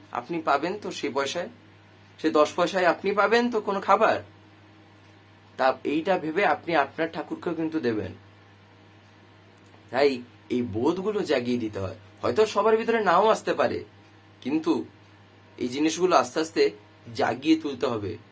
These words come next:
মানুষের মনের মধ্যে। কারণ কি, মানুষ যা দেয় মনের থেকেই দেয়, কোনো কিছু কিন্তু জবরদস্তি নেই। ভালোবাসা না থাকলে সেই জায়গায় মন খুলে কোনো কিছু করা যায় না।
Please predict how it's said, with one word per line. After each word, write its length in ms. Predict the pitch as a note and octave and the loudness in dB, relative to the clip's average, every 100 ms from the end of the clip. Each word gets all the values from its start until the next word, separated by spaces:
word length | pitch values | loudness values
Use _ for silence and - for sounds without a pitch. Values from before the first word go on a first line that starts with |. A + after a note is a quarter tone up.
| - | -6
মানুষের 440 | G#2+ C3 - C#3 | -4 -4 -4 -6
মনের 500 | A#2+ G#2+ A2+ A#2+ A#2 | -4 -2 0 0 -2
মধ্যে। 380 | G#2+ F#2 - G2 - - - - - | -4 -8 -10 -14 -14 -20 -20 -20 -8
কারণ 240 | A2+ C3 C3 | -4 -2 2
কি, 100 | D#3 | 2
মানুষ 500 | B2 B2+ D#3 A#2+ A2+ | 4 2 0 -2 0
যা 200 | A#2+ C3+ | 2 4
দেয় 320 | D#3 C#3 C#3 - - - - - | 4 4 0 -8 -20 -20 -16 -8
মনের 420 | A2+ C3 C#3 D#3 - | -4 -2 0 -2 -2
থেকেই 320 | E3 E3 D#3+ | -4 2 2
দেয়, 260 | B2 G2+ F#2+ - - - - | 2 -2 -4 -16 -20 -20 -4
কোনো 260 | D3+ E3+ F3+ | 0 0 -2
কিছু 360 | F#3 - F#3+ | -6 -6 -4
কিন্তু 280 | F#3 F#3 F3+ | -2 -2 -2
জবরদস্তি 800 | D#3 C3+ C3 D3+ D#3 D#3 - E3 | 2 2 2 0 -2 -4 2 2
নেই। 320 | C#3+ A2 F#2+ - - - - - - - - - - | 4 0 -6 -14 -20 -20 -20 -20 -20 -20 -20 -20 -6
ভালোবাসা 580 | G#2+ C3 D3 D#3+ E3 E3 | 0 4 6 6 4 2
না 120 | E3 | 2
থাকলে 360 | E3+ E3 G3 | 0 -4 -4
সেই 260 | F#3 - C3 | -4 -4 -2
জায়গায় 460 | D3+ D#3 G3 F3 - - - - - - - | 0 2 2 2 -2 -10 -20 -20 -20 -20 -8
মন 300 | A#2 C#3+ D#3+ | 0 2 2
খুলে 240 | D#3+ E3 F3+ | 2 -2 0
কোনো 240 | D#3 D#3 | -2 -2
কিছু 200 | D#3 D3+ | -4 -4
করা 280 | - B2+ A#2+ | 2 2 2
যায় 200 | A2 | -2
না। 120 | F#2+ | -4